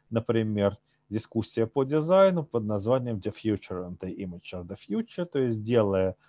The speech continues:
образ будущего менее будущим, то есть, э, как бы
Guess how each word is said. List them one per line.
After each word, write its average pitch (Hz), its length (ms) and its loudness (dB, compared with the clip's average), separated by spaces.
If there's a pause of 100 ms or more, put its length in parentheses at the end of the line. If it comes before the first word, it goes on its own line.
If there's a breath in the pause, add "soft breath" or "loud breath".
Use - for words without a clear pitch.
(160 soft breath)
образ 107 360 2
будущего 98 640 -4
менее 95 580 -2
будущим, 185 840 -4 (800 loud breath)
то 185 200 2
есть, - 440 0
э, 160 840 4
как 135 200 2
бы 131 520 6